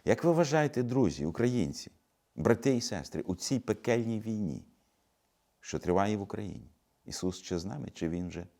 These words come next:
залишив Україну? Якщо ми продовжуємо вірити, що Він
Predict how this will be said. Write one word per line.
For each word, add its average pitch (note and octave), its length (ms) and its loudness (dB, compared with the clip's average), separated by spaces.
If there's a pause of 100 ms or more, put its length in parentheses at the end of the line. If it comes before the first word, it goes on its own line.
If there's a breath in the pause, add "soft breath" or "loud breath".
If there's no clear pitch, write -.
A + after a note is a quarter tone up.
(180)
залишив F2 480 -4
Україну? C2 360 -12 (1400 loud breath)
Якщо F3+ 280 6
ми F3 80 8
продовжуємо C3 680 6
вірити, A2 400 6
що G#2 200 -2
Він A#2+ 340 2